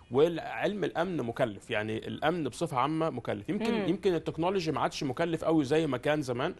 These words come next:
Speaker 2: طبعا.
Speaker 1: لأن العملية اتطورت، وبالتالي سعر الكاميرا اللي كان مثلا بألف جنيه بقى بمية جنيه دلوقتي.
Speaker 2: مم.
Speaker 1: ولكن في النهاية، آه، ال-،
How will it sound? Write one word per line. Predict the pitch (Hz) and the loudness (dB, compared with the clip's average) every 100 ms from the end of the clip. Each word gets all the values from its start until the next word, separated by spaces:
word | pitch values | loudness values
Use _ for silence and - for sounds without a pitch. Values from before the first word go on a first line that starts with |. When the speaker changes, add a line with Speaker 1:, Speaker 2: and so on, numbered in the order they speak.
| - - | -12 0
Speaker 2:
طبعا. | 277 254 | 2 4
Speaker 1:
لأن | 135 151 | 0 2
العملية | 147 131 135 165 | 2 0 2 2
اتطورت، | 160 151 123 151 170 | 4 2 4 4 2
وبالتالي | 143 120 - 147 151 | 0 -4 0 0 2
سعر | 139 160 139 | 2 0 0
الكاميرا | - 147 151 | 0 2 2
اللي | 127 | 2
كان | 117 143 139 | 0 -2 0
مثلا | 135 - 165 113 | -2 0 -2 -2
بألف | 104 123 139 | 0 0 2
جنيه | 127 120 156 | -2 2 2
بقى | 147 135 131 | 4 6 4
بمية | 120 143 | 2 -6
جنيه | 123 127 | -2 0
دلوقتي. | 120 107 107 - | 0 -2 -6 -6
Speaker 2:
مم. | 226 214 190 - | -6 -4 -6 0
Speaker 1:
ولكن | - 143 196 190 | 4 4 4 2
في | 156 | 0
النهاية، | 135 135 196 214 196 | -2 2 4 6 4
آه، | - 131 123 113 | 4 2 4 2
ال-، | 127 120 | -2 -4